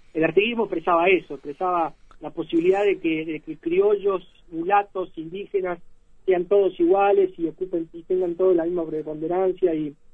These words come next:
y tengan todos los mismos derechos en la realidad, no solo en, en la abstracción de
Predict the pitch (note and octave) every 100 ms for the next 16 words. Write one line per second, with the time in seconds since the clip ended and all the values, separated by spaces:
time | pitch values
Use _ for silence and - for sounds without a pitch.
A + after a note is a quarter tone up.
0 | - E3+ E3 G3 E3+ F#3 F#3+ F3 E3 F3
1 | E3+ D#3 F3+ F#3 E3 - - - D3+ D3+
2 | D#3 D#3 A3 A3 E3 E3+ D#3+ F3+ E3+ D#3
3 | D#3 D3+ D3+ D3 D3+ - F#3 F3 E3